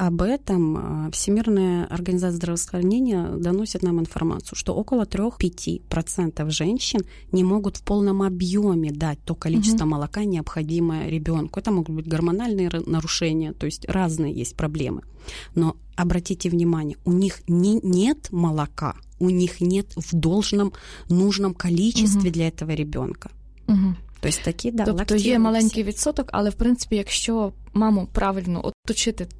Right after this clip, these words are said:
Speaker 2: тою, е, турботою і необхідною допомогою, яка потрібна, щоб лактація правильно відбулась, то, в принципі, у мами і дитинки все буде добре, і не потрібно буде ніяких сумішей.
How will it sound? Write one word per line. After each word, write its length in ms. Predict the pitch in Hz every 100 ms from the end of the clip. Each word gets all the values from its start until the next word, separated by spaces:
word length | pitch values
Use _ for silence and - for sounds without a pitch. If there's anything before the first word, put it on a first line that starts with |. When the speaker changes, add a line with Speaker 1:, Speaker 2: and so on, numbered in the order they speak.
| - -
Speaker 2:
тою, 300 | 214 208 185
е, 400 | - 190 185 185 - -
турботою 640 | 202 196 233 247 220 190 -
і 160 | 190 185
необхідною 520 | 180 175 - 202 190
допомогою, 640 | 185 196 214 320 285 202 - - - -
яка 200 | - 196
потрібна, 420 | 196 196 180 175
щоб 220 | - 185 -
лактація 580 | 175 175 185 180 180 175
правильно 380 | 185 180 180
відбулась, 540 | 180 175 185 240 302 -
то, 200 | - 180
в 40 |
принципі, 520 | - 226 262 - 202 -
у 60 |
мами 300 | 185 240 254
і 40 | 208
дитинки 360 | 202 214 208
все 160 | - 190
буде 200 | 185 185
добре, 340 | 233 269 262
і 160 | 202 190
не 120 | 190
потрібно 380 | - - 220 214
буде 200 | 196 190
ніяких 400 | 180 180 185 -
сумішей. 440 | - 170 175 -